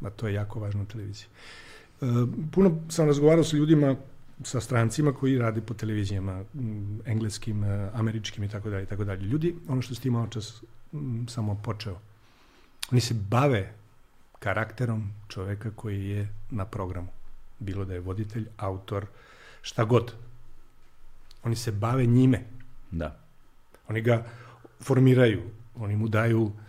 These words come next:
Speaker 1: kako bih rekao, gaje ga, oškoluju ga, neguju ga, jer on je voditelj. Pa oko njega se sve vrti.
Speaker 2: Da.
Speaker 1: Ovo može da kupi svako. Jel tako, i kameru?
Speaker 2: Tako je.
Speaker 1: Ko će da stane ispred?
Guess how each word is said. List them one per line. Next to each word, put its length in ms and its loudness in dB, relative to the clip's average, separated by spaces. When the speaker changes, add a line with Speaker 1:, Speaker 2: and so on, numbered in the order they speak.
Speaker 1:
kako 200 -2
bih 80 4
rekao, 220 -2
gaje 500 2
ga, 180 -2
oškoluju 580 4
ga, 200 -6
neguju 480 2
ga, 400 -4
jer 240 -4
on 120 0
je 60 0
voditelj. 440 0
Pa 100 0
oko 200 0
njega 220 2
se 140 2
sve 180 2
vrti. 400 -2
Speaker 2:
Da. 300 -6
Speaker 1:
Ovo 180 2
može 280 4
da 60 -2
kupi 220 -6
svako. 320 -6
Jel 80 -10
tako, 240 -2
i 40 -10
kameru? 340 -4
Speaker 2:
Tako 260 -10
je. 60 -10
Speaker 1:
Ko 140 -6
će 120 -8
da 60 -4
stane 240 -4
ispred? 300 -6